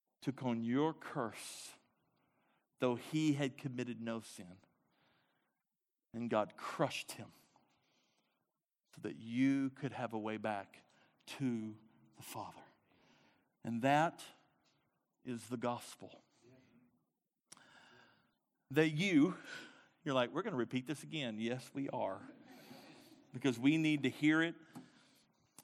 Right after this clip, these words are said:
because we are so stubborn that we keep thinking we can do this on our own, that somehow we can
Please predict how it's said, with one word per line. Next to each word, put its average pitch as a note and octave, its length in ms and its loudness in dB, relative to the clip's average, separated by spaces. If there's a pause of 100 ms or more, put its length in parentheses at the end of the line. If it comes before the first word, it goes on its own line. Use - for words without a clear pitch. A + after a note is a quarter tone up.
(120)
because A#2 320 -6
we C3+ 200 6
are B2 100 2
so D3+ 280 0
stubborn D3 880 0
that G#2 120 -2
we C#3 120 2
keep C#3 280 -4
thinking C#3 300 0
we C3 100 2
can B2+ 200 -2
do B2+ 220 4
this B2+ 220 -2
on B2 120 0
our A2+ 140 2
own, A#2 300 0
that G#2+ 120 -6
somehow A#2+ 320 -4
we A#2 140 -4
can A#2 160 -6